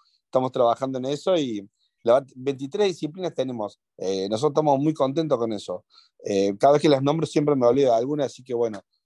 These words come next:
no hay problema, como está... Hicimos un formato muy bueno, eh, está muy bueno. Nos han llamado otras ciudades y otras provincias para que,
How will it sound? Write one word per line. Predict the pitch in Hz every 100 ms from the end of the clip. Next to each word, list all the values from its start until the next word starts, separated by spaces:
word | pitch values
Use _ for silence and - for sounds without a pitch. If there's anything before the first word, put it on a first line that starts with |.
| _
no | 110
hay | 107
problema, | 110 117 110
como | 98 95 90 85 53 50 -
está... | - 117 110 92 - _ _ _ -
Hicimos | 117 175 180
un | 180
formato | 156 151 165 165
muy | 170
bueno, | 180 170 185 147 117 113
eh, | 113 110
está | - 160
muy | 160
bueno. | 160 165 139
Nos | 127
han | 160
llamado | 147 151 160
otras | 160 143 127 -
ciudades | 120 127 151 147 143
y | 127
otras | 135 135 -
provincias | 110 113 139 156 135
para | 117 110
que, | 107